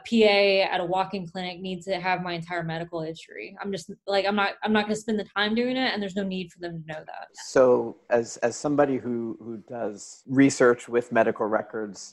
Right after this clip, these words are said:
Speaker 2: in a, in a retrospective manner, one of the things I tell my students is that when you, when you see something in the medical record, you might be able to trust that. If you don't see an indication of it, chances are, uh, you would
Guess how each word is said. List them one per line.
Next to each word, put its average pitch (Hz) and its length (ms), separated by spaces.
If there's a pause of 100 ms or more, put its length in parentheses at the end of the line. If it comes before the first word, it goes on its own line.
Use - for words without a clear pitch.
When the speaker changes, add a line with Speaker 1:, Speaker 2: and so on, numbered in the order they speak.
Speaker 2:
in 110 160
a, 110 340
in 110 60
a 104 40
retrospective 107 800
manner, 101 300
one 120 160
of 123 100
the 120 60
things 120 240
I 113 80
tell 117 220
my 113 100
students 113 600
is 107 240
that 110 200
when 110 160
you, 113 200
when 117 160
you 123 80
see 220 260
something 143 400
in 123 100
the 120 60
medical 127 400
record, 143 400 (640)
you 147 80
might 165 260
be 139 120
able 123 180
to 110 80
trust - 400
that. 110 140 (640)
If 135 160
you 131 180 (480)
don't 208 240
see 185 240
an 147 80
indication 143 580
of 160 160
it, 165 160 (800)
chances 156 460
are, 123 480
uh, 107 300 (120)
you 135 400
would 120 420